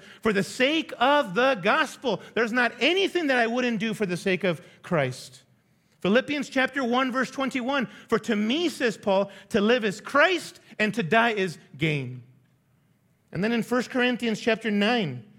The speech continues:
and verse sixteen, he says this, "For if I preach the gospel, that gives me no ground for boasting,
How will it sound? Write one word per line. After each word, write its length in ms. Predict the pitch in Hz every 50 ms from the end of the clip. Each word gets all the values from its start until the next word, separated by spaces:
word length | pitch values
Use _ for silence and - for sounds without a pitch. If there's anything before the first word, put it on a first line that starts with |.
| - -
and 120 | 156 170 165
verse 220 | 165 226 226 -
sixteen, 400 | - 247 - - - 240 247 233
he 100 | 208 220
says 300 | 208 - 262 240 208 165
this, 300 | 196 294 320 240 - - - - - - -
"For 120 | - 202
if 140 | 208 214 208
I 140 | 226 208 202
preach 380 | 202 - - 311 349 - - -
the 140 | 202 233
gospel, 680 | 196 175 226 285 359 311 - - - 214 185 196 220 220 - - -
that 160 | 233 277 269
gives 160 | 302 320 277 285
me 100 | 285 262
no 320 | 240 240 240 269 302 320
ground 340 | 196 190 247 269 311 311 -
for 100 | 277 240
boasting, 540 | 175 240 285 349 302 - - 349 330 277